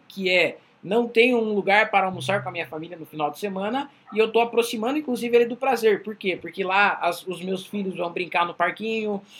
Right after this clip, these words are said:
eu vou conseguir trocar uma ideia com o meu pai, com a minha mãe, é, com o meu irmão. Eu vou ter um momento em família que vai ser muito prazeroso, entende? Então eu bati na dor e ainda aproximei o cara do prazer.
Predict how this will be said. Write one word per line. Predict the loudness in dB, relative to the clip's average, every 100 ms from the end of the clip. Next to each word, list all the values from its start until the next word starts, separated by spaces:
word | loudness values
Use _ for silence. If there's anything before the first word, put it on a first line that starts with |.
| -10
eu | -4
vou | -2 -2
conseguir | -4 -6 -4 -2
trocar | 0 0 2
uma | 2 0
ideia | 2 0 0
com | -4
o | -10
meu | -4 -4
pai, | 2 6 6 6 2 -2
com | -6
a | -4
minha | -6 -6
mãe, | -6 -4 -2 -4 -6 -12 _ -4
é, | 0 0
com | -2
o | -4
meu | -2
irmão. | -2 -4 -4 -2 -2 -6 -10 _
Eu | -10
vou | -8 -2
ter | 0 2
um | 0
momento | -2 0 0 0 -2
em |
família | -2 -2 2 2
que | 2
vai | -4
ser | -2 0
muito | 0 -2 -4
prazeroso, | -2 2 2 2 2 0 -4 -8 -10
entende? | -2 0 0 -4
Então | -2 -2
eu | 2
bati | 2 2 0
na | 0
dor | 2 4 4
e | 2
ainda | 0 0 0
aproximei | 0 -4 -2 -2 0
o |
cara | 2 0
do | 0
prazer. | -4 -4 -2 -2 -4